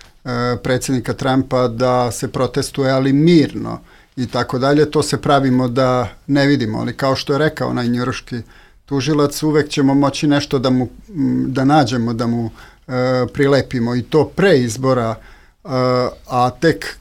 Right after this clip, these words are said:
naknadno utvrđujemo, e, navodnu krivicu. Meni je bio zanimljiv taj slučaj s obzirom da je taj tužilac čak kada je video i kad se suočio da, m, sa time da nikakvog posebnog dokaza neodoljivog ili neoborivog i nema,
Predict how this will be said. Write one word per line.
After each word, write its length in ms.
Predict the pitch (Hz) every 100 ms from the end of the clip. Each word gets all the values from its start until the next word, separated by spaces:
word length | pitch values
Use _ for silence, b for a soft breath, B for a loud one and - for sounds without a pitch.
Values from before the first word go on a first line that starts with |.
| -
naknadno 760 | 143 143 143 156 180 151 156 151
utvrđujemo, 920 | 147 127 160 143 151 147 135 135 131 B B _
e, 320 | 135 131 131
navodnu 500 | 127 131 135 139 127
krivicu. 480 | 113 139 123 131 -
Meni 180 | 123 147
je 60 | 139
bio 220 | 151 143
zanimljiv 460 | 123 143 156 143
taj 140 | 151 143
slučaj 380 | - 160 160 147
s 100 | 160
obzirom 380 | 143 151 143
da 120 | 139 139
je 140 | 139
taj 320 | - 165 147 147 B B _ 147
tužilac 500 | 151 175 156 143 -
čak 280 | 165 - -
kada 220 | 139 139
je 80 | 139
video 460 | 147 196 143 127
i 40 | 123
kad 180 | 135 110
se 100 | 120
suočio 540 | - 135 135 160 143
da, 380 | 131 135 131 - - 185
m, 300 | 143 131 131
sa 160 | - 120
time 300 | 139 139 147
da 120 | 131
nikakvog 460 | 143 147 - 139 -
posebnog 540 | 143 135 - 156 131 107
dokaza 720 | 127 131 147 143 123 127 120 B B _
neodoljivog 920 | 127 131 127 139 143 151 120 113 101 -
ili 200 | 120 127
neoborivog 720 | 123 117 123 139 151 123 117
i 100 | 123
nema, 480 | 120 143 170 170